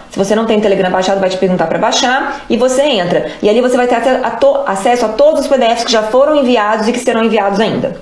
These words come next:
tá? Fecha parênteses. Então vamos lá, nós temos as necessidades básicas mínimas e o que eu tô chamando das necessidades básicas que tem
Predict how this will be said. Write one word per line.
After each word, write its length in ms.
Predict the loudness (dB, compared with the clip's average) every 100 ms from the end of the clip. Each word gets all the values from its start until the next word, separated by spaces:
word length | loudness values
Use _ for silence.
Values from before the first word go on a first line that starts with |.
| -4
tá? 440 | -2 -2 -4 -10 -16 -20 -20 -14 -4
Fecha 240 | 0 0
parênteses. 580 | 0 0 -2 -4 -6 -10 -20 -20 -20 -20 -20 -20 -18 -14 -8
Então 140 | -2 0
vamos 160 | 2
lá, 80 | 2
nós 100 | 0
temos 160 | 2 2
as 60 |
necessidades 560 | 2 2 2 0 0 0
básicas 560 | 0 0 0 -2 -2 -8 -16 -8 2
mínimas 720 | 2 4 2 2 2 0 -2 -8 -18 -20 -20 -20 -20 -16 -2
e 320 | 2 4 2
o 120 | 2 2
que 60 |
eu 60 | 2
tô 80 | 2
chamando 480 | 2 0 0 0
das 140 | 0 2
necessidades 500 | 2 0 2 0 2
básicas 380 | 0 0 0 -2
que 100 | -2
tem 300 | -2 -2